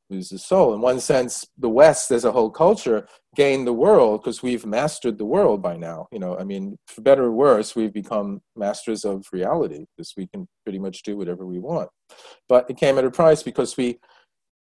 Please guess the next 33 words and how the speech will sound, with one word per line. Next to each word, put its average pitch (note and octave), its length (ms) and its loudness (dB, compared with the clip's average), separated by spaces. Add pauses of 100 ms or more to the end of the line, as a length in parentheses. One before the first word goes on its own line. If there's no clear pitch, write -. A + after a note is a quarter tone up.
(300)
in D#3+ 120 4
order F3 180 8
to D#3+ 140 -8
do E3+ 260 8
that, D#3 160 6
we C3+ 120 2
had D3+ 180 0
to - 200 -2
empty A#2 640 -2 (540)
the, F#2+ 100 -16 (160)
the A#2 80 -4
world, F#2 480 -4 (220)
you B2+ 60 -10
know, E3+ 180 0
nature, F3 400 2
clouds B2 480 4
and G#2+ 100 -10
trees A2+ 540 -2
and G2 100 -8
mountains G#2 540 -8
and F2+ 120 -10
stars. A2+ 400 -2
We B2 60 -4
had A#2+ 120 0
to - 180 -2
empty C#3+ 300 -2
them A#2+ 200 -2
of A2+ 140 -2
any A#2+ 180 -2
kind A#2 260 -6
of A#2 120 -2
inner A#2+ 240 -2
content, A2+ 680 -10